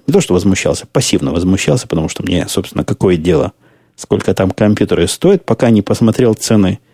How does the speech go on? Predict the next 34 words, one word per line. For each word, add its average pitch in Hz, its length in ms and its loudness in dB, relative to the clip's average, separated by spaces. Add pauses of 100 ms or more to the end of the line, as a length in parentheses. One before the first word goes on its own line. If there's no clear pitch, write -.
(200)
в 113 60 -2
европейских 113 720 0
Apple 87 240 0
Store'ах. - 480 0 (600)
И - 180 0
если 95 380 2
вы 101 140 2
думаете, 104 380 2
что - 220 -4 (140)
там 101 240 0
они 98 140 4
стоят, - 340 -2
как 87 200 0
в 92 60 2
Америке, 127 520 2
то - 160 -2
вы 95 160 0
таки 92 260 -2
сильно 87 300 -2
ошибаетесь. - 720 -4 (520)
Попробуйте - 440 2
походить 98 500 -2
по 90 320 0
великобританским 107 840 0
сайтам 98 440 -2
или 85 240 -4
по 95 140 -4
всяким 95 360 0
другим, 90 460 2 (540)
посмотрите 107 560 2
на 101 160 4
цены, 143 400 2
просто - 400 0
заколдобитесь. 101 920 0